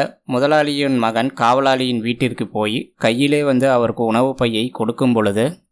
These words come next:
வழக்கம் போல காவலாளியும் நன்றி சொன்னார். அப்பவும் எந்த ஒரு பதிலும்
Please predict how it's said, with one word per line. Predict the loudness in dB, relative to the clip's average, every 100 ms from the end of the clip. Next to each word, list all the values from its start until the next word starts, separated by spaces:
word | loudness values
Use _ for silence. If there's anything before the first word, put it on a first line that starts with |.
| _ _
வழக்கம் | -2 0 0 0
போல | 2 0 0
காவலாளியும் | 2 4 2 0 0 -2
நன்றி | 0 0 0
சொன்னார். | 0 0 0 -2 -4 -14 -20 _ _
அப்பவும் | -4 0 0 2 0
எந்த | 0 2 2
ஒரு | 2 2
பதிலும் | 0 0 0